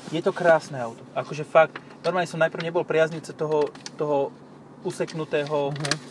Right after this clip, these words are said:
Speaker 1: na tej, na bočnej línii, ale L C päťsto kon-, no, tristoštyridsaťjeden kilowattov, iba štyristošesťdesiatštyri koní to má, tak to je potom nejaké priš-, priškrtené už.
Speaker 2: Mhm. A potom máš tú výkonnejšiu asi verziu, ne?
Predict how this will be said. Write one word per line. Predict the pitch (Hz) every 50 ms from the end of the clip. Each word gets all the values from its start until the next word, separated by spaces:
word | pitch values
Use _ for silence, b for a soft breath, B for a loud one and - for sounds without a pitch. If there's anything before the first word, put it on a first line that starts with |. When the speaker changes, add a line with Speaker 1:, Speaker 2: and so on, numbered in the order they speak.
| - -
Speaker 1:
na | 139 139 131 135
tej, | - 147 143 143 135 143
na | 143 139
bočnej | 135 143 147 - - - 151 143
línii, | 135 135 131 135 139 151 165 175 170
ale | - 135 135 139 135 - - - - - - - - - - - - - - - - - - - - - - - - -
L | - 160 156 143
C | 165
päťsto | 147 156 147 - 156
kon-, | 143 - 156 - -
no, | 151 151 143
tristoštyridsaťjeden | - 220 220 - 208 185 - 190 175 - 175 156 156 151 143
kilowattov, | - - 147 143 135 123 143 139
iba | 151 160 170
štyristošesťdesiatštyri | - - 202 202 196 202 180 - 180 170 - 175 - - 175 170 170
koní | - 156 156 143
to | - 151 143
má, | 156 196 254 - - - - - - - - - -
tak | 156 147 -
to | -
je | 160 -
potom | 175 160 - 165 156
nejaké | 151 151 160 160 - 160
priš-, | - 180 180 175 - - - - - - -
priškrtené | 180 190 - - - - - 131 123 120
už. | 113 - - - - -
Speaker 2:
Mhm. | 135 127 131 135 143 143 160 165 - - - - - - - - - - - -
A | - 147 147
potom | 143 - 170 - 190 185
máš | 180 170 170 160 -
tú | - 185 170
výkonnejšiu | 156 151 160 143 185 165 139 127 127 - 131
asi | 123 - 123 117
verziu, | 120 127 131 127 107 98
ne? | 98 113 151